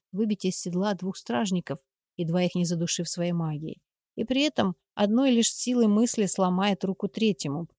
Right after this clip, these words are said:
попытавшемуся рассечь стражу грудь алебардой. Несмотря на строжайший наказ не вмешиваться, Кассиан планировал помочь Морану. Но, как вскоре выяснилось, его светлость в помощи не нуждался.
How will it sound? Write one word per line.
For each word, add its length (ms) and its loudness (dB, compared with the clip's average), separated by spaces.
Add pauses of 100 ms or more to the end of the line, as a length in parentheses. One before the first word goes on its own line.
попытавшемуся 840 0
рассечь 400 -2
стражу 400 -2
грудь 300 -2
алебардой. 640 -4 (360)
Несмотря 600 2
на 100 2
строжайший 680 4
наказ 500 2
не 120 2
вмешиваться, 640 2
Кассиан 480 2
планировал 560 2
помочь 460 2
Морану. 680 -2
Но, 200 0
как 240 0
вскоре 320 0
выяснилось, 600 0
его 160 0
светлость 500 0
в 20 -20
помощи 400 0
не 140 2
нуждался. 720 0